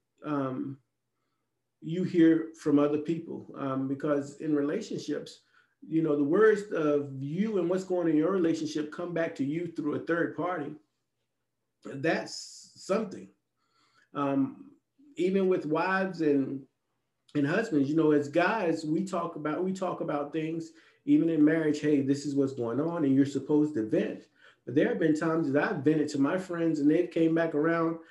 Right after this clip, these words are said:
and somehow I know I didn't tell anybody else, but it's, it's backed in my relationship, or coincidentally, the same thing I said is coming out of her mouth. And, you know, you're like, "Dang, where's the code?" So you have to understand that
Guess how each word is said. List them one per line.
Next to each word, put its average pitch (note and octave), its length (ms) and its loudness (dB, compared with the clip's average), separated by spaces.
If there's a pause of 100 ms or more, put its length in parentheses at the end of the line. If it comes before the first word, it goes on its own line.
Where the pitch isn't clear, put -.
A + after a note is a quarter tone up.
(180)
and C#3 140 -2
somehow F#3+ 480 2
I E3+ 140 2
know G3+ 440 4
I E3 140 2
didn't F#3+ 220 2
tell F3+ 220 4
anybody F3 420 4
else, A3 220 2
but E3+ 180 4
it's, F#3 200 2 (100)
it's F#3 160 -2
backed F3+ 380 -2
in E3 120 2
my F3+ 180 2
relationship, F#3 760 0
or D#3 380 2 (400)
coincidentally, F3 840 6
the D3+ 140 6
same F#3+ 380 2
thing F#3 240 4
I F#3 140 2
said F#3 340 0
is C#3+ 200 2
coming F#3+ 320 2
out F3+ 160 2
of - 80 -2
her F#3+ 200 0
mouth. F#3 480 0
And, D#3+ 240 0
you G3 120 2
know, E3+ 380 0 (300)
you're A#3 160 -4
like, E3+ 260 -4
"Dang, - 300 -6
where's G#3 280 0
the D4+ 80 -8
code?" - 360 -8 (880)
So E3 580 0
you F3+ 220 -8
have F#3+ 200 -2
to F3 80 -4
understand F#3 640 -2
that - 200 -2